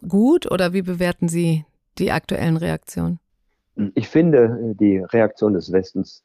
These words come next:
Speaker 2: sehr gut und sehr wirksam. Zum einen tun wir ja eines, was einem gar nicht so klar ist. Wir reagieren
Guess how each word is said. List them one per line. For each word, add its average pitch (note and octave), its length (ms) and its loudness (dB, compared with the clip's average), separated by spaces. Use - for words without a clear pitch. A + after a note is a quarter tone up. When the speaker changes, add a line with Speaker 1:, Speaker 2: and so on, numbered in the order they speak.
Speaker 2:
sehr F2+ 360 2
gut C3 280 0
und F#2 140 -6
sehr F2 260 -2
wirksam. - 480 -10
Zum - 200 0
einen D#3 300 2
tun C3+ 240 2
wir A2 140 6
ja F2+ 340 4
eines, A2 420 -2
was F#2 200 -4
einem F2+ 260 -4
gar F2+ 120 -4
nicht E2+ 140 -8
so E2 100 -6
klar G#2 380 -2
ist. D#3 200 -2
Wir G2+ 260 2
reagieren B2 760 2